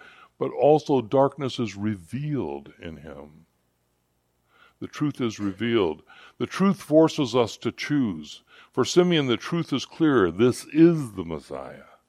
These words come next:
It is the consolation. And in the light of that reality, Simeon is grateful, and he's actually stands ready to die. He says, "My eyes have seen your salvation."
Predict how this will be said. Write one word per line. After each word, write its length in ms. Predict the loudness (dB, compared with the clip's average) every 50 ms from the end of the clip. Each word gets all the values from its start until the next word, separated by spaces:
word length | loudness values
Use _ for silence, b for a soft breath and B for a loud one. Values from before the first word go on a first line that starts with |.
| b b b b b b b b b
It 180 | b 2 2 4
is 340 | 6 4 4 4 2 -2 -6
the 100 | -6 -6
consolation. 1000 | -4 -4 -4 -4 -4 -4 -8 -8 -6 -6 -6 -6 -6 -10 -14 -16 -16 -18 -18 _ B B B B B B
And 100 | 2 2
in 120 | 2 2
the 140 | 2 2 2
light 320 | 4 6 8 8 8 8
of 120 | 6 6 6
that 180 | 6 6 6
reality, 920 | 4 2 4 6 6 8 8 6 6 4 2 0 2 2 2 2 0 -4 -8 -14 _ _ _ _ _ _ _ _ _ _ _ _
Simeon 640 | _ -12 -6 -4 -2 -2 0 0 2 0 0 -2 -6 -6
is 160 | -6 -6 -6
grateful, 800 | -4 -2 0 2 0 0 -2 _ -4 -2 -2 -2 -4 -6 -10 -16 -20 _ _ _ _ _ b b b b b b b b b
and 180 | -4 -4 -2 0
he's 440 | 0 -2 -2 -4 -8 -18 -20 -20 _ _ _ _ _ -4 -2
actually 320 | -2 -2 -2 -2 -4 -4
stands 400 | -4 -4 -2 -2 0 -2 -2 -4
ready 320 | -4 -2 -2 -2 -2 -4 -6
to 140 | -6 -8
die. 440 | -4 -4 -4 -4 -6 -10 -12 -14 -18 _ _ _ _ _ _ _ _ _ _ _ _ _ _ _ _ _ _ _ _ _ _ _ _ _ _ _ -14 -12
He 80 | -10
says, 300 | -6 -2 -2 -2 -2 -2
"My 260 | 0 2 2 4 4
eyes 400 | 2 2 2 2 2 2 0 -2
have 120 | -6 -8 -8
seen 260 | -6 -8 -8 -6 -4
your 120 | -6 -6
salvation." 800 | -4 -2 -2 -2 0 0 -2 -2 -4 -6 -10 -16 -18 -18 -20